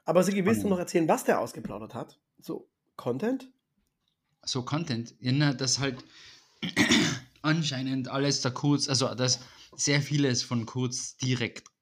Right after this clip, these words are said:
Speaker 2: ähm, gesteuert worden ist. Ähm, dass er
Speaker 1: Also
Speaker 2: Aufträge gekriegt hat, um Sachen zu machen für,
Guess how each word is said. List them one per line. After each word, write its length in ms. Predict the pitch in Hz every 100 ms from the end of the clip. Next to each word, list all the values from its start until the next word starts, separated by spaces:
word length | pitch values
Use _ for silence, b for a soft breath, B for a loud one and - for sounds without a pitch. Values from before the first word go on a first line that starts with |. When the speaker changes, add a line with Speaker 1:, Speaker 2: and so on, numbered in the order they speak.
| _ 123
Speaker 2:
ähm, 420 | 107 101 98 95 _ _
gesteuert 500 | 117 - 120 120 107
worden 260 | 95 92 98
ist. 360 | 110 - - _ _ _ _ _ _ _ _ - - 117
Ähm, 640 | 110 107 104 104 101 - _
dass 180 | 107 95
er 60 | -
Speaker 1:
Also 180 | 170
Speaker 2:
Aufträge 400 | 123 123 - 120
gekriegt 280 | 120 127 120
hat, 200 | 120 120
um 220 | 117 120 110
Sachen 340 | 117 113 120
zu 100 | -
machen 300 | 110 104 117
für, 160 | -